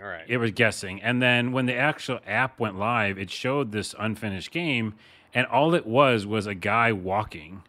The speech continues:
Speaker 2: and that's it. Like, it ended in, like,
Speaker 1: <laughs>
Speaker 2: thirteen seconds or something.
Speaker 1: Oh my God.
Speaker 2: Um,
Speaker 1: Okay.
Speaker 2: and it, I don't know if it's updated since then. They might have actually added, he might have added, they might have added more to the app, but, um,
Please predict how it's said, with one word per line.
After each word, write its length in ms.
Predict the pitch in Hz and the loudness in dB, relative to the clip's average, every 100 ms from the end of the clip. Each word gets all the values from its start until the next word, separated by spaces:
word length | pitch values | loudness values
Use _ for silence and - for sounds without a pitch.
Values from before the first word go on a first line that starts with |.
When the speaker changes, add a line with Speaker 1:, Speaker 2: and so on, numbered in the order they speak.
| _ _ _ _ _ | _ _ _ _ _
Speaker 2:
and 260 | 113 107 101 | 0 0 4
that's 340 | 123 131 - | 2 2 -4
it. 260 | 113 113 - | -4 -4 -2
Like, 160 | 104 | -4
it 100 | 151 - | -2 0
ended 340 | 117 143 120 | 2 4 6
in, 120 | 107 101 | 4 4
like, 260 | 95 - - | 0 0 -2
Speaker 1:
<laughs> 960 | 208 - - 185 - - - _ - - | -2 -2 -4 -4 -4 -10 -10 _ -20 -2
Speaker 2:
thirteen 500 | 147 120 - 131 117 | 0 0 -2 0 0
seconds 420 | - 110 107 90 | -2 -2 -2 -6
or 80 | 85 | -8
something. 500 | 87 78 80 80 87 | -10 -10 -14 -16 -10
Speaker 1:
Oh 260 | 131 123 | -6 -4
my 180 | 110 101 | -4 -6
God. 500 | 95 98 95 95 98 95 | -6 -8 -6 -8 -12 -4
Speaker 2:
Um, 380 | 110 110 104 101 | 2 4 4 2
Speaker 1:
Okay. 80 | 101 - _ - | -6 -14 _ -2
Speaker 2:
and 140 | 131 | 0
it, 200 | 151 156 - | 0 -2 0
I 60 | |
don't 120 | 165 220 | 0 2
know 80 | |
if 80 | 214 | 0
it's 120 | 185 | -2
updated 440 | 156 151 170 151 127 | -2 0 0 0 -2
since 380 | - 135 156 - | 0 0 0 -2
then. 360 | 180 202 190 - _ | -2 -2 -4 -8 _
They 120 | 127 | -4
might 220 | 123 123 | 0 0
have 100 | 127 | 2
actually 340 | 117 104 123 101 | 0 0 -4 -4
added, 260 | 101 104 | -2 -4
he 140 | 95 110 | -4 -4
might 140 | 104 | -4
have 120 | 101 | -4
added, 220 | 95 92 - | -6 -10 -6
they 120 | 95 | -6
might 160 | 101 92 | -4 -4
have 100 | 87 | -6
added 180 | 87 87 | -8 -8
more 180 | 87 95 | -8 -8
to 120 | - | -10
the 200 | 123 82 | -12 -8
app, 240 | 90 117 - - - _ _ | -8 -8 -14 -20 -20 _ _
but, 300 | 110 107 - | 2 2 2
um, 500 | 107 101 101 98 95 | 0 2 0 -4 -8